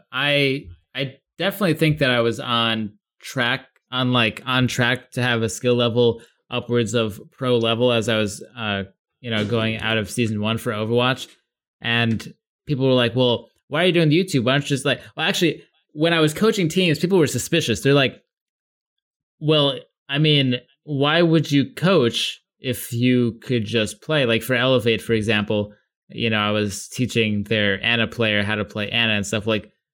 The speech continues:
you know, it's like, "Why, why don't you just play?" It's like, "Well, because if I were to play, I would be spending sixty hours a week playing." <laughs> Like,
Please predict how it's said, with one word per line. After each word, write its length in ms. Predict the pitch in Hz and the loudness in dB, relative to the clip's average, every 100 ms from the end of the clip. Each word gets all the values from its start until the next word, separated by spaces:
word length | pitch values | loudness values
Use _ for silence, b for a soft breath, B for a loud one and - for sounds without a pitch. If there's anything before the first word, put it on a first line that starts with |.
| _ _ | _ _
you 80 | 117 | -6
know, 140 | 107 | -4
it's 100 | 104 | -2
like, 140 | 113 107 | -2 -2
"Why, 220 | 135 131 | 0 0
why 200 | 127 131 | 0 0
don't 240 | 131 127 | 0 0
you 80 | 123 | -2
just 180 | 120 - | -4 -2
play?" 220 | 160 143 | 0 2
It's 100 | 117 | 0
like, 140 | 107 | 0
"Well, 140 | 120 135 | 0 2
because 460 | 143 139 180 170 | 2 2 2 4
if 120 | 151 156 | 4 2
I 140 | 147 | 2
were 100 | 147 | 2
to 100 | 131 | 0
play, 360 | 123 190 175 139 | -2 0 2 4
I 80 | |
would 120 | 127 123 | 2 0
be 100 | 123 | -4
spending 720 | - - 147 143 135 123 - _ _ - | -6 -8 -2 0 0 0 -4 _ _ -10
sixty 420 | - 165 - 151 | -4 -4 -2 0
hours 260 | 143 139 131 | 2 2 2
a 60 | |
week 280 | 139 143 - | 0 0 -2
playing." 360 | - 165 131 107 | -2 0 0 0
<laughs> 40 | |
Like, 220 | 123 - | -2 -2